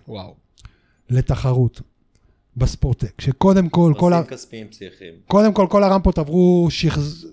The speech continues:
Speaker 2: שיפוץ היסטרי חדשות. בנו יציע של שש, אמרו לי ששת אלפים איש, אני לא יודע. בנו יציע, הרי הגדר של הספורטק היא שלושים מטר, שלושים וחמש מטר,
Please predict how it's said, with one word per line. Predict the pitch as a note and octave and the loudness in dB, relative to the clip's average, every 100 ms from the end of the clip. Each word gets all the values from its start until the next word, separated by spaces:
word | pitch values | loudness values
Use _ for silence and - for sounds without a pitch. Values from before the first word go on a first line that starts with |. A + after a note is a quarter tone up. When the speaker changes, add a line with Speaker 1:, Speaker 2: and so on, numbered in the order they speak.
| _ | _
Speaker 2:
שיפוץ | - E3 G#3+ G3 - | -18 -8 -2 0 2
היסטרי | F3+ - G3+ F#3 F3+ F3+ F#3 | 0 0 0 2 2 2 2
חדשות. | E3+ D#3 C#3+ B2+ F#2+ _ _ | 0 0 0 -2 -8 _ _
בנו | B2 D#3+ G#3+ | -2 2 4
יציע | G3+ F3 - A3+ C#3+ D#3 _ _ _ - _ - - | 4 2 2 2 2 -2 _ _ _ -20 _ -20 -20
של | - - D3 C3+ - | -12 -2 0 0 -6
שש, | - - G#3+ G3+ - - _ _ _ _ _ C3 | -8 -2 -2 -2 -4 -10 _ _ _ _ _ -6
אמרו | C#3 G3+ | 0 0
לי | |
ששת | - G#3+ - | 2 0 0
אלפים | E3+ - F3 | -2 0 0
איש, | D#3+ D#3 | 0 -2
אני | D#3 | -2
לא | F3 | -2
יודע. | D#3+ A#2+ A2 | -2 -4 -6
בנו | D3+ G#3 B3 | -2 0 0
יציע, | G3+ - A#3 G#3 F3 - | -2 -2 -2 -2 -4 -10
הרי | C3+ C3+ C3 C3+ | -8 -8 -8 -8
הגדר | C3 C3+ D#3+ G3 | -8 -8 -6 -4
של | F#3 | -4
הספורטק | - D#3 D#3 F#3 | -4 -4 -2 0
היא | E3 | -2
שלושים | D#3 D3 F3+ | -2 -4 -2
מטר, | F3+ F#3 C#3 | -2 -2 -4
שלושים | C#3 D3 D#3+ | -2 -4 -4
וחמש | D#3+ E3 F#3 | -4 -6 -4
מטר, | G3+ G#3+ | -4 -4